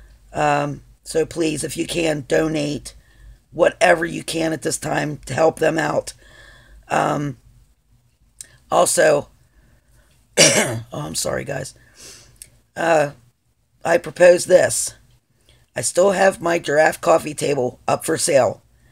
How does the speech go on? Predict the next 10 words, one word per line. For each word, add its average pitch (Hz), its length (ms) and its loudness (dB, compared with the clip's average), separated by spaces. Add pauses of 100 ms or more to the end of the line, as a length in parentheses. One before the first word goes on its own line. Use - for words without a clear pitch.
(640)
If 110 140 -8
you 147 100 -2
have 151 80 0
not 156 220 2
seen 165 220 -2
it, 190 180 0
it's - 220 -6
on 151 160 -4
my 151 140 -2
channel. 170 560 -2